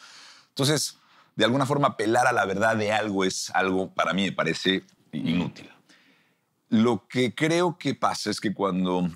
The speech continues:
trabajas con la ficción, cuando yo escribí esto y estaba tratando de poner toda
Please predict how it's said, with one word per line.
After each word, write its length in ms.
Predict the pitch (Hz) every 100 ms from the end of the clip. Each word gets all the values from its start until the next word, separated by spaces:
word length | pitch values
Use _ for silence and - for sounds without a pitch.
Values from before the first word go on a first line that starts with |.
| _
trabajas 440 | 95 104 127 147
con 140 | - 123
la 80 | 92
ficción, 420 | 78 - 127 143 _ _ _ _ _ _ _ _ _ _ _ _ _
cuando 560 | 113 113 110 110 110 -
yo 160 | 117 135
escribí 420 | - 123 110 110
esto 340 | 104 - 104
y 60 | 85
estaba 280 | - 101 95
tratando 400 | 85 92 98 92
de 220 | 76 -
poner 420 | - 85 95 95 - -
toda 240 | - 107